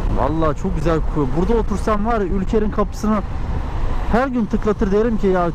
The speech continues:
çok koktu, biraz verir misiniz bizim çocuğa?" Ülker'in fabrikası var bu arada. Şu sağ arkada bir yerde. Yakın da değil aslında ama. Şaraplar ve kadınlar, nereye gittiğini bilmeyen adımlar.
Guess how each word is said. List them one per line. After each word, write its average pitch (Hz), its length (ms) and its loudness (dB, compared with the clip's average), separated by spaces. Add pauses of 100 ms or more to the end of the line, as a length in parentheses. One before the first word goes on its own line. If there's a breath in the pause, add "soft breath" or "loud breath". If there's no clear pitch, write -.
(120)
çok - 240 -2
koktu, 156 360 0
biraz 147 300 0
verir 147 200 2
misiniz 127 380 0
bizim 127 180 0
çocuğa?" 113 460 0 (1200)
Ülker'in 175 200 2
fabrikası 175 580 0
var 139 200 0
bu 113 80 0
arada. 110 180 0
Şu - 160 -4
sağ 127 200 2 (120)
arkada 123 440 0
bir 113 60 -4
yerde. 107 200 0 (180)
Yakın 185 260 2
da 143 100 2
değil 113 200 -2
aslında 160 280 -2
ama. 175 200 0 (1700)
Şaraplar 117 640 0
ve 120 280 0 (260)
kadınlar, 131 920 0 (120)
nereye 120 400 0
gittiğini 120 800 0 (100)
bilmeyen 120 760 2
adımlar. 135 960 0